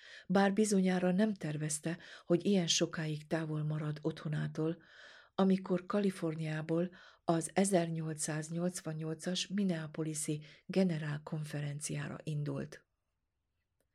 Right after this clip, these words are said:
Bár nem volt a tervben, hogy tanfolyamot tartson,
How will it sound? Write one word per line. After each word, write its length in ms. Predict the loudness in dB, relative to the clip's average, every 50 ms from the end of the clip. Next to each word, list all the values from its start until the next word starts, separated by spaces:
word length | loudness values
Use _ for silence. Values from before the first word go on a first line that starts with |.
| _ -20 -20 -20 -8 -6
Bár 320 | 0 2 4 4 4 4
nem 260 | 6 6 6 6 4 4
volt 300 | 2 2 2 0 -4 -4
a 160 | -4 -4 -4 -2
tervben, 640 | -2 -2 -2 -2 -4 -8 -6 -4 -4 -2 -4 -4 -8 -12 -18 -20 -4 _
hogy 220 | 2 2 2 2
tanfolyamot 760 | 0 0 2 2 0 -2 -4 -4 -2 -2 -4 -6 -6 -8 -10 -8
tartson, 640 | -6 -6 -6 -6 -4 -4 -2 -2 -2 -2 -4 -8